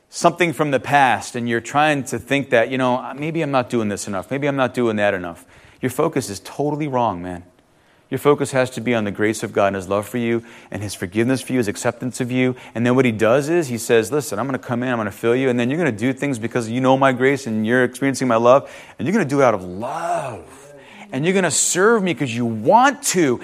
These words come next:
and you're gonna do it consistently. And you might have a hiccup here, but you're gonna get right up and do it again 'cause you love me, and you know my grace, and then it's by grace alone. There is no substitute,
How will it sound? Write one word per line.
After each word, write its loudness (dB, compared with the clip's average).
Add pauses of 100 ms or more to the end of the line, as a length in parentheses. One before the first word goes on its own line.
(160)
and -2
you're 2
gonna 2
do 6
it 2
consistently. 0
And 2
you 0
might 8
have 8
a 6
hiccup 4
here, 4
but 2
you're -2
gonna 2
get 2
right 2
up -2
and -6
do -6
it -6
again -4
'cause -8
you -6
love 4
me, 0 (160)
and 4
you 6
know 6
my 6
grace, -2
and -4
then -2
it's -6
by -2
grace -8
alone. -10 (2250)
There 6
is 4
no 6
substitute, 0